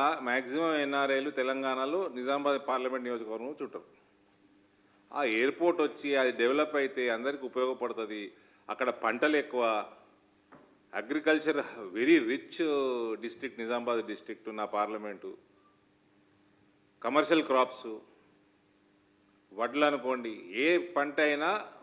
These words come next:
మంచి అగ్రికల్చర్ చేసే ప్రాంతం అది, మంచి రైతులు,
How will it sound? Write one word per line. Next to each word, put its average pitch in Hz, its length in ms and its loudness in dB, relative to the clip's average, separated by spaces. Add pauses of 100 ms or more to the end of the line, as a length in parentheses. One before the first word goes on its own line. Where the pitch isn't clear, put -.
(140)
మంచి 190 340 0 (800)
అగ్రికల్చర్ 151 640 2 (1700)
చేసే 147 320 2 (600)
ప్రాంతం 143 400 0
అది, 98 200 -6 (540)
మంచి 170 260 -2
రైతులు, 151 460 4